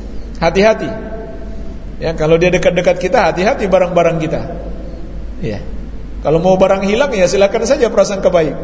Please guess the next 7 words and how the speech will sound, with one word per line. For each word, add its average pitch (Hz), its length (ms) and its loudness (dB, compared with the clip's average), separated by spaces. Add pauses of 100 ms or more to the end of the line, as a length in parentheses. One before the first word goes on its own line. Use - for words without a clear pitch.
(600)
Ya. - 200 -8 (2250)
Nah 143 100 2
ini. 117 180 0 (1300)
Yang 214 160 4
berikutnya 254 400 2
kata 247 160 4
beliau, 233 480 0